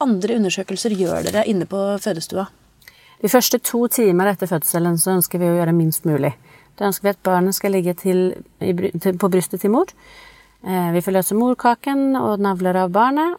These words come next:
Speaker 2: og så skal de ligge uforstyrret og få amme, eller få bare ligge hud til hud. Og så må man se over om det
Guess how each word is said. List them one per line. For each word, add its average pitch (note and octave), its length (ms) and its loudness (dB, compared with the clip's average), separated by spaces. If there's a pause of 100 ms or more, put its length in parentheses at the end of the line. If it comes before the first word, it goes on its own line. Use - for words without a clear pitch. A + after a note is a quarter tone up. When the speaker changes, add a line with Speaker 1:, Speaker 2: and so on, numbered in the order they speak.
(160)
Speaker 2:
og A3 120 -8
så A3 540 -6 (140)
skal - 220 -4
de G#3+ 120 -2
ligge G3+ 300 0
uforstyrret F#3 840 -2
og F#3+ 500 -2
få - 280 -6
amme, G#3 420 2
eller A3 140 -2
få A#3+ 160 -8
bare G#3 180 0
ligge F3+ 220 -2
hud D#3+ 180 -4
til D#3+ 120 -6
hud. - 240 -6 (800)
Og G3 100 -8
så G#3+ 220 -2
må G3 100 2
man F3+ 160 2
se E3+ 220 0
over E3 180 0
om D#3+ 120 0
det D#3+ 40 0